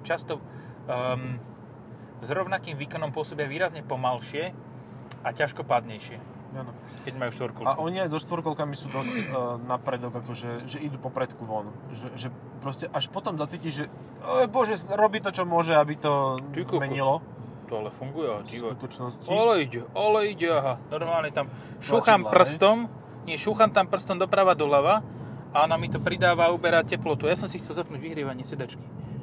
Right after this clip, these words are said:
Speaker 1: A má to vyhrievanie lakťových opierok? Nemá. E,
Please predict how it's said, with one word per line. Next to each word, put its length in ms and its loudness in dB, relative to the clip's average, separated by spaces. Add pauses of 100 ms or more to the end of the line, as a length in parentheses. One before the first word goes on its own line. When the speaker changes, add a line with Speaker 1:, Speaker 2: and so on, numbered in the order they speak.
(360)
Speaker 1:
A 80 -6
má 160 0
to 140 0
vyhrievanie 420 -2
lakťových 460 -4
opierok? 400 -4 (720)
Nemá. 380 -6 (260)
E, 300 2